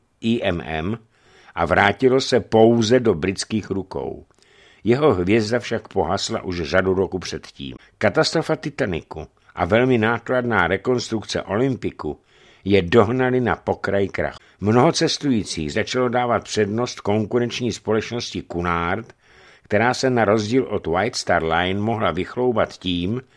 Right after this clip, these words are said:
že na jejich lodích nikdy nepřišel o život ani jediný cestující. Na začátku roku devatenáct set třicet čtyři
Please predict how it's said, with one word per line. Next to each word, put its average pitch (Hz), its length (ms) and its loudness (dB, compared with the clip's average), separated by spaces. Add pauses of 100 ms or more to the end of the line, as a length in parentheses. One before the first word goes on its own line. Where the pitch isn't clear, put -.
(320)
že 95 160 0
na 101 140 2
jejich 147 440 2
lodích 107 560 0
nikdy 113 560 0
nepřišel 117 680 -2
o 101 120 0
život 120 460 -2
ani 123 400 2
jediný 117 480 0
cestující. 69 800 -8 (240)
Na 87 100 -2
začátku 131 580 0
roku 139 200 0
devatenáct 135 560 2
set 143 100 2
třicet 131 340 -6
čtyři 87 560 -4